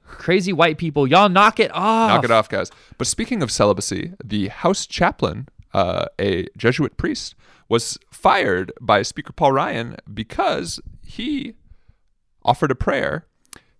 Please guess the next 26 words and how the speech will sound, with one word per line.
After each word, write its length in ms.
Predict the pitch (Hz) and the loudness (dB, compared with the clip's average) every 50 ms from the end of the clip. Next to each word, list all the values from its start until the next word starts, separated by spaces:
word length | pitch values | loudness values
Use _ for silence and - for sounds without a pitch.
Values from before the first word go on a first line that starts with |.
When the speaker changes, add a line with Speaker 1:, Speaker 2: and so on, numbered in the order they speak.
| _ | _
Speaker 2:
that 180 | - 147 120 - | 0 0 2 2
was 140 | 156 151 - | 2 -4 -6
too 180 | - - 214 | -6 -6 -4
nice 340 | 202 185 175 160 165 - - | -2 -2 -2 -2 -2 -6 -4
to 100 | - 190 | -6 -6
poor 200 | - - - 190 | -4 -2 -2 -2
people. 540 | 190 - - 123 - - 80 - - 117 - _ - | -2 0 -2 -2 0 0 -2 -2 -2 -4 -6 _ -8
You 80 | 170 185 | -4 -2
know 120 | 160 123 | 0 2
that 180 | 110 110 101 - | 2 2 0 2
thing, 320 | - 139 123 110 110 95 | 2 0 2 2 0 -4
uh, 260 | - - 65 76 67 58 | -2 0 2 2 2 4
what 120 | - 151 | 2 2
did, 140 | 190 190 - | 0 0 -2
what 100 | 131 135 | 0 0
would 160 | 170 180 151 _ _ | 0 -2 -6 _ _
Jesus 240 | - 127 131 143 139 | -8 -8 -8 -6 -6
say 140 | - 151 | -4 -6
about 160 | 147 143 160 - | -4 -6 -8 -12
the 60 | - | -8
poor 120 | - 156 147 | -6 -6 -6
people? 340 | - 151 - - 156 151 _ _ _ _ _ _ _ - _ | -6 -8 -10 -10 -14 -14 _ _ _ _ _ _ _ -10 _
Speaker 1:
I 100 | 107 107 | -4 -2
think 200 | 113 123 151 151 | -2 -2 -2 -2
he 100 | - 151 | -2 -4
said, 380 | 123 - 113 107 101 92 - | -2 0 -2 -2 -2 -4 -6